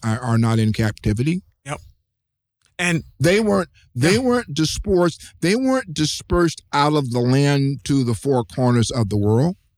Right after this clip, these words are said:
Speaker 2: Right. Matter of fact, they were the ones doing the
Speaker 1: They were the
Speaker 2: dispersing.
Speaker 1: ones doing it.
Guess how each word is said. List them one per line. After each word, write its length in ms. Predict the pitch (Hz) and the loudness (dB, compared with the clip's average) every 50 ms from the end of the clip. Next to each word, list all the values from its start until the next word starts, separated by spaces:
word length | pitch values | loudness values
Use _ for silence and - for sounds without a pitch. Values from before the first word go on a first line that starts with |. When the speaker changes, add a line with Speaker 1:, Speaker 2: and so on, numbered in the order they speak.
| _ | _
Speaker 2:
Right. 200 | - 151 143 120 - - - _ _ _ _ _ _ _ _ _ _ _ _ _ _ | -8 -8 -8 -8 -8 -14 -20 _ _ _ _ _ _ _ _ _ _ _ _ _ _
Matter 120 | 180 185 175 | -4 -2 0
of 60 | - | 0
fact, 240 | 208 185 160 135 120 | 2 0 0 2 2
they 160 | 175 202 208 | 2 4 4
were 180 | 170 170 180 | 4 4 4
the 100 | 170 165 | 4 4
ones 360 | 160 156 175 175 175 160 135 120 | 4 4 4 4 4 4 2 0
doing 480 | 120 123 156 220 294 320 277 226 196 | 0 0 4 4 6 6 6 6 4
the 80 | 170 151 | 4 2
Speaker 1:
They 280 | 139 147 131 160 180 | 2 4 4 4 4
were 100 | 208 - | 4 4
the 40 | 170 | 4
Speaker 2:
dispersing. 240 | 180 170 175 170 170 | 4 4 4 2 2
Speaker 1:
ones 260 | 170 175 170 156 - - | 2 2 0 -2 -4 -4
doing 340 | - 180 214 240 214 165 120 | -2 0 0 0 0 -2 -2
it. 120 | 104 95 | -6 -10